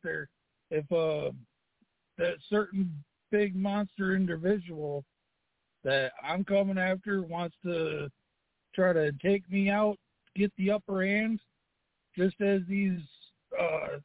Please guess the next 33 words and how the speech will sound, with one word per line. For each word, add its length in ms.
Assassin 640
Syndicates 540
wants 280
to 100
try, 340
I'll 120
definitely 440
be 160
keeping 420
an 0
eye 160
on 220
my 140
shoulder, 480
and 100
I'll 120
be 120
definitely 520
see 180
a 60
big 260
ass 220
coming. 400
So 240
if, 160
uh, 320
you 120
wanna 220
try 220
to 60
make 240
a 40
move, 340